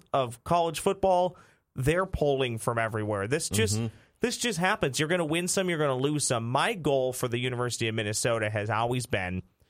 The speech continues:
Speaker 1: you know, Yeah, unfortunately, where they're at right now, you gotta find the hidden gems and you gotta coach 'em up.
Speaker 2: Yeah.
Speaker 1: That's just the reality.
Speaker 2: That's how you do it.
Speaker 1: As you said, if once you get to the next level where you're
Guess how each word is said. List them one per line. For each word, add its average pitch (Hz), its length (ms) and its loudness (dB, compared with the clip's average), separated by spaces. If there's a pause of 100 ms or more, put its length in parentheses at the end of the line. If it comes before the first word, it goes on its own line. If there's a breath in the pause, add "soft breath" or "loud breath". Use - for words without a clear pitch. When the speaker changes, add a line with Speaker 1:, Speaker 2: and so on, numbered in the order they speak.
(140)
Speaker 1:
you 165 140 0
know, 180 60 -10 (400 soft breath)
Yeah, 165 200 2
unfortunately, 185 580 0
where 131 140 0
they're 147 160 2
at 160 180 0
right 147 200 0
now, 139 140 2
you 143 120 0
gotta 131 220 0
find 131 280 0
the 120 60 -2
hidden 123 260 -2
gems 117 300 -2
and 113 80 -4
you 104 60 -4
gotta 98 200 -4
coach 117 280 -4
'em 175 80 -2
up. 269 180 -4 (140)
Speaker 2:
Yeah. 254 260 2
Speaker 1:
That's 147 220 -2
just 165 220 -2
the 185 60 0
reality. 180 540 0
Speaker 2:
That's 82 200 0
how 98 80 2
you 101 120 0
do 120 160 2
it. 71 200 -2
Speaker 1:
As 156 220 -2
you 196 140 -4
said, 175 300 0
if 180 240 -4
once 170 260 0
you 175 80 -2
get 180 160 0
to - 100 -8
the 147 80 2
next 147 280 -2
level 156 360 2
where 131 140 0
you're 123 300 0